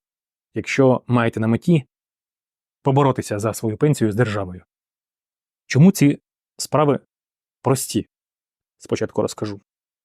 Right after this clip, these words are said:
Тому що тут немає свідків за загальним правилом, не проводяться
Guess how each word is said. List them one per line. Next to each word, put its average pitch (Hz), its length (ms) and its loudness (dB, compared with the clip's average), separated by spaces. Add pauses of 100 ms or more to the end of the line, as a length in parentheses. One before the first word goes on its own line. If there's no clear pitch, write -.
(180)
Тому 165 220 2
що 113 340 -2
тут 202 200 0
немає 123 280 0
свідків 156 500 0
за 123 160 0
загальним 123 340 0
правилом, 117 460 -2
не 165 120 2
проводяться 127 680 0